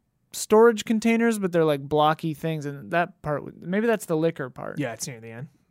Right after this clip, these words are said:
Speaker 1: Yeah, where they
Speaker 2: Liquor
Speaker 1: get down
Speaker 2: comes.
Speaker 1: in there. Yeah, yeah, yeah.
Speaker 2: Yeah.
Speaker 1: There's some cool sequences.
Speaker 2: Yeah.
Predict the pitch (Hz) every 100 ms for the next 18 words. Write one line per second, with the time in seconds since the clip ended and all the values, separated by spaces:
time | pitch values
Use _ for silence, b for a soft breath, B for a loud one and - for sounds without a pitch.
0 | _ 190 196 160 160 160 160 170 165 160
1 | 156 151 160 170 165 151 147 135 131 135
2 | b b b b - 254 311 359 269 277
3 | 370 359 349 381 359 269 175 131 131 110
4 | 110 107